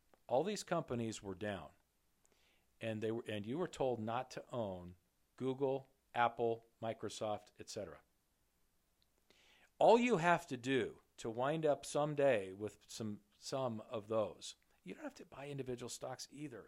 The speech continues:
It's okay, because those ten baggers will be in the E T Fs. They'll be inside the mutual funds. Don't worry about it. You don't have to go find 'em. But sometimes they find you. And if you really have the type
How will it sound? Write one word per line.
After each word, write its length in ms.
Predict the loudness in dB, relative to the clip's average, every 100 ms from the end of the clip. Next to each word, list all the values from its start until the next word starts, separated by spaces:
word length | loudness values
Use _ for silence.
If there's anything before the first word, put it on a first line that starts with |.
| -16
It's 180 | -14 -12
okay, 400 | -10 -4 -4 -4 -10 _
because 240 | -6 -4
those 160 | -4 -4
ten 220 | -2 -2
baggers 340 | 0 0 0 -4
will 80 |
be 160 | -4 -4
in 80 | -4
the 60 |
E 100 | -8
T 240 | -10 -10 -10
Fs. 180 | -8 -8
They'll 100 | -8
be 120 | -6
inside 360 | -6 -6 -8
the 60 | -8
mutual 300 | -12 -12 -16 -20 -20
funds. 220 | -20 -20 -20 -16 -2
Don't 160 | 0 2
worry 180 | 0
about 220 | 0 -4 -12
it. 60 | -4
You 60 |
don't 80 | -2
have 80 | -2
to 60 | -2
go 100 | -4
find 380 | -4 -4 -4
'em. 160 | -6 -14 _ _ _ _ _ -20 -8
But 100 | -6
sometimes 420 | -2 0 0 0
they 180 | 2 2
find 380 | 2 2 2 2
you. 220 | 0 0 -2 _ _ _ _ _ _ _ -16 -8
And 100 | -8
if 140 | -6
you 80 | -6
really 440 | -2 -2 0 -2
have 440 | -2 0 2 0 -4
the 80 | -10
type 420 | -12 -8 -8